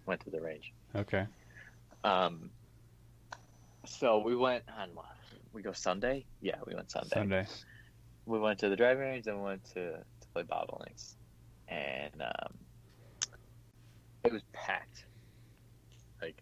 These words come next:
Speaker 1: there was one hole where we got there, and there was, like, four groups ahead of us,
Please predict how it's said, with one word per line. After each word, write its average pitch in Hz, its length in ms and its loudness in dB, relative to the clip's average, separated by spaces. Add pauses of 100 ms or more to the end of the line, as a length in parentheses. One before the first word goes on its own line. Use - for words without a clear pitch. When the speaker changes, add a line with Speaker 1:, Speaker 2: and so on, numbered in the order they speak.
Speaker 1:
there 104 100 0
was 95 160 -2
one 113 220 4
hole 104 460 2 (400)
where 87 500 0 (540)
we 107 120 -2
got 101 220 2 (220)
there, 87 320 2
and 87 100 -6
there 85 120 -6
was, 87 340 -8
like, 85 500 -4 (960)
four 107 360 2
groups 117 340 -6
ahead 92 240 6
of 113 80 4
us, - 320 0